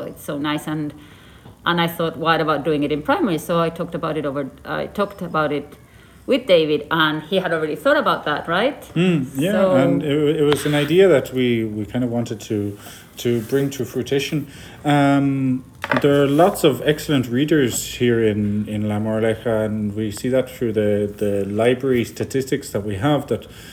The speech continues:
Speaker 2: so many children take out books almost every week, and they're, they're reading hundreds of pages a week. Uh,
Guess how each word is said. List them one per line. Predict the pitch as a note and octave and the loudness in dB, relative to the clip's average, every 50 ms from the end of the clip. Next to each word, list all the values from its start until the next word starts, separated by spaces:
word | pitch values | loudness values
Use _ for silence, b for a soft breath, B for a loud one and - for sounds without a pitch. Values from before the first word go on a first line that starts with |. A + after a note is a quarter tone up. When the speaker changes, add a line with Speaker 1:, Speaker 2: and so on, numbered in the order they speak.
| B B - | B B -16
Speaker 2:
so | - - C#3 | -4 0 2
many | C3 C3 B2+ A#2 | 2 2 2 0
children | A#2+ - A#2+ A2 A#2 A2 | 0 -2 -2 0 -2 -2
take | G2+ - A2 - | -2 -4 -2 -2
out | A2 G#2 G2+ - | -2 -2 -2 -4
books | - A#2+ - - - - - - - - | -4 -6 -6 -6 -10 -14 -14 -16 -12 -6
almost | - A#2+ C3 D3 C#3+ C3 - | -2 -2 0 0 0 0 2
every | C3+ A#2 G#2+ A#2 G#2+ | 0 2 2 2 0
week, | G2+ A2 D3+ F3+ F3 - - B B B B B B B B B - | 2 2 2 2 0 -4 -12 B B B B B B B B B -2
and | C3 B2+ B2+ B2 A#2+ A#2+ A#2+ A#2 A#2 A#2 A2+ A2 G#2+ G#2 G#2 | 0 2 4 4 4 4 2 2 2 0 0 0 -2 0 2
they're, | A#2+ A2+ A2+ A2 A2 | 4 6 6 6 6
they're | A2 A2 | 4 2
reading | G#2+ A2+ A#2+ A#2 A#2 G#2+ | 2 2 2 2 0 -2
hundreds | G2+ G2 B2+ C3 B2+ B2 - | 0 0 0 0 0 0 -2
of | - A2+ - | -4 -2 2
pages | B2 B2 A#2+ A#2 A#2 G#2 - - F2+ - - - | 2 2 2 0 -2 -4 -4 -10 -14 -14 -12 -6
a | A2 A2 | -4 0
week. | A2 B2 D3+ E3 D#3+ - - B B B B B B B B B B - - | 2 2 2 0 -2 -6 -14 B B B B B B B B B B -2 0
Uh, | C#3 C#3 C#3 C#3 C#3 C#3 C#3 C#3 C#3 C#3 C#3 C#3+ | 2 4 4 4 4 4 4 4 4 4 2 2